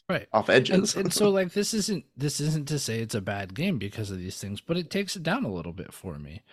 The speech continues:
Speaker 2: Mm-hmm.
Speaker 1: Um, and a big thing too, and this is maybe light spoilers if you're worried about that, skip ahead, like, thirty seconds.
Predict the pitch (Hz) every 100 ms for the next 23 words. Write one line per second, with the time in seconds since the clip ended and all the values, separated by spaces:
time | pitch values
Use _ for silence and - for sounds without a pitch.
0 | - 120 107 220 - 113 110 101 98 -
1 | _ _ 117 120 117 113 143 151 - 170
2 | 170 - 254 190 120 - 110 113 127 -
3 | 151 151 156 139 123 127 95 - 110 101
4 | 107 120 113 104 104 104 98 98 104 95
5 | 95 101 92 - 107 104 104 104 101 92
6 | - 110 110 107 - 92 95 104 120 -